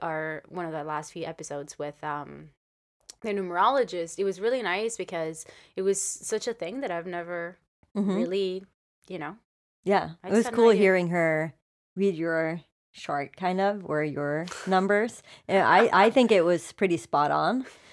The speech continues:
Speaker 2: So it was really cool. But since then, like, numerology was really something that stuck with me, that I'm now studying much more and something that came kind of easy
Speaker 1: Do you
Speaker 2: to
Speaker 1: remember
Speaker 2: me.
Speaker 1: she did this little, little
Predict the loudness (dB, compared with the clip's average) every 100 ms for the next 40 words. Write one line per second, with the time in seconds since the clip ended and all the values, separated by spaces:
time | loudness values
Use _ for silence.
0 | _ -4 -2 -2 0 0 -2 0 0 0
1 | -2 0 0 0 -4 2 4 4 4 2
2 | 4 -2 -2 -2 2 4 4 2 -2 -4
3 | -4 -4 -2 -2 -2 -6 -8 -6 -4 -4
4 | -6 -8 -4 -4 -4 -8 -6 -4 -4 -4
5 | -6 -6 -4 -2 -2 -4 -8 _ _ -2
6 | 2 2 2 -2 -4 -4 -2 2 2 2
7 | -2 -6 -8 -10 -10 -10 -10 -12 -10 -8
8 | -6 -8 -12 _ _ _ _ -8 -6 -6
9 | -8 -6 -6 -8 _ _ _ -20 -20 -20
10 | _ -4 0 2 2 0 -6 -6 -6 -4
11 | -4 -4 -4 -8 -8 -6 -6